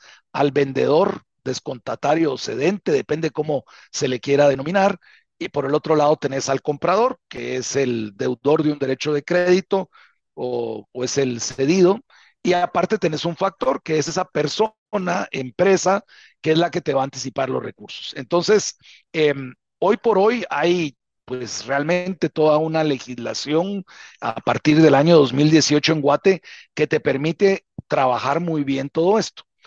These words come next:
Del descuento es eso que te mencioné, simplemente agarro el dinero y te lo,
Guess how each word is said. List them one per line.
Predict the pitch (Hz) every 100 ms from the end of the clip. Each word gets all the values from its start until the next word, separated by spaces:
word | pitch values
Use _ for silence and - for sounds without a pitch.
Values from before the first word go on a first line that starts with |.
| - _ _ _ -
Del | 165 165
descuento | 165 - 214 262 - 196
es | -
eso | 185 147
que | 139
te | - 131
mencioné, | 120 117 117 110
simplemente | 151 151 165 160 160 185 175 -
agarro | 135 131 156 180
el | 170
dinero | 147 147 170 185 185
y | 139 120
te | 123
lo, | 117 110 107 104